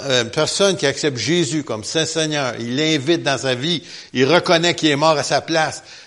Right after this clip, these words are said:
et que son sang est versé pour lui, puis il l'invite dans sa vie et qu'il est devenu un enfant de Dieu, puis qu'il a l'assurance, savez-vous ce qui arrive ?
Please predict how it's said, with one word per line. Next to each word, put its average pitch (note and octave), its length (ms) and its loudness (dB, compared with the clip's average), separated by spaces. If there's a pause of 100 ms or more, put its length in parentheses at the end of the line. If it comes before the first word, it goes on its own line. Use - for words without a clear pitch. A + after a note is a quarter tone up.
(100)
et C#3 140 2
que C#3+ 180 0
son C#3 200 -4
sang F3 200 0
est D#3 200 0
versé D3 300 0
pour F3 240 4
lui, D#3+ 200 0
puis C3+ 220 -6
il D#3+ 60 2
l'invite F3 300 8
dans E3 100 4
sa D#3+ 180 6
vie B3 360 6 (320)
et C#3 80 -2
qu'il F3 220 0
est F3 100 8
devenu E3 260 4
un E3+ 160 4
enfant E3+ 240 2
de D#3+ 120 4
Dieu, F3+ 220 0
puis - 280 -12
qu'il F3+ 80 8
a F3+ 40 8
l'assurance, F3+ 680 4 (320)
savez-vous G#3 320 6
ce - 80 0
qui A3 60 8
arrive ? A3 360 4